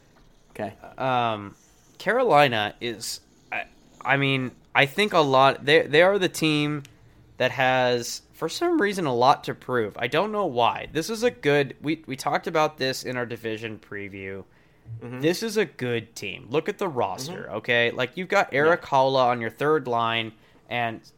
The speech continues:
Speaker 2: centering your, by the way, so we're, we're just gonna intertwine some fantasy stuff here.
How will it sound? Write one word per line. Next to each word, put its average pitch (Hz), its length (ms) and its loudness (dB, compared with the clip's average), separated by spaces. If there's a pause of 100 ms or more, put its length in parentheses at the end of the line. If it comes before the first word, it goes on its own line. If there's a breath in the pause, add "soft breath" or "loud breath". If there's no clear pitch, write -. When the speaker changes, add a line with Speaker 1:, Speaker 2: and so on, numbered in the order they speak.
(120)
Speaker 2:
centering 139 420 -4
your, 123 120 -6 (300)
by 143 180 8
the 135 80 2
way, 120 380 4
so 120 300 2
we're, 123 200 -4
we're 147 160 -4
just 127 180 -10
gonna 113 140 -8
intertwine 107 480 -8
some 101 160 -14
fantasy 110 380 -8
stuff 101 280 -10
here. 101 240 -6